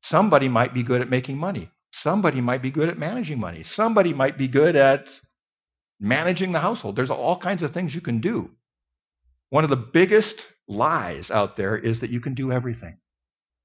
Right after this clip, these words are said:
And that's perpetrated in all of the media and everything else. You can be this superwoman or superman where you've got this great career, you look awesome, you're raising kids, you're doing all this on your own. Good luck. That's, that's,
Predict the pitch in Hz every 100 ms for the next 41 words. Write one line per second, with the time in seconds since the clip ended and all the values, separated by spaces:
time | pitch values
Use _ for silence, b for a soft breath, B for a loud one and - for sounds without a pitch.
0 | _ _ _ 107 120 131 - - 175 175
1 | 170 165 160 151 - 104 110 120 113 95
2 | 147 165 160 156 110 139 147 123 113 113
3 | - _ _ _ _ _ - 135 156 143
4 | 143 143 147 147 - - - 185 196 147
5 | 127 117 92 87 110 - 180 165 123 95
6 | 82 101 117 117 110 101 160 190 - 160
7 | 151 151 131 117 143 175 - 127 131 135
8 | 117 104 131 156 160 - 135 127 110 110
9 | 147 123 131 123 123 123 113 98 92 -
10 | _ _ _ _ _ _ _ _ - 139
11 | 156 139 165 120 - _ _ _ _ _
12 | _ _ _ _ _ _ - 131 - -
13 | 123 156 -